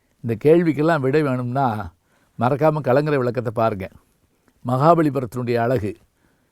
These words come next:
எம் எஸ் விஸ்வநாதனுடைய இசை, டி எம் சௌந்தரராஜன், பி சி சிலாவனுடைய குரல், எம் ஜி ஆர் அவர்களுடைய அற்புதமான நடிப்பு, சண்டை, மர்மம், சரோஜதேவியினுடைய அந்த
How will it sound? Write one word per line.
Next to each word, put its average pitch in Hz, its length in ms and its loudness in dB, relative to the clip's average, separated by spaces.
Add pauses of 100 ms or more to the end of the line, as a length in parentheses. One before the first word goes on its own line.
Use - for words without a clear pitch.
(320)
எம் 135 200 -4
எஸ் 180 200 -2
விஸ்வநாதனுடைய 131 580 -2
இசை, 120 340 -2 (640)
டி 160 160 -4
எம் 180 240 2
சௌந்தரராஜன், 139 540 -2
பி 147 140 -2
சி 123 320 -8
சிலாவனுடைய 117 640 -4
குரல், 131 360 -2 (720)
எம் 131 240 -2
ஜி 175 140 4
ஆர் 165 120 4
அவர்களுடைய 123 640 -2
அற்புதமான 135 880 -4
நடிப்பு, 120 580 -4 (440)
சண்டை, 139 580 -2 (720)
மர்மம், 135 600 -2 (800)
சரோஜதேவியினுடைய 143 840 2
அந்த 113 500 -2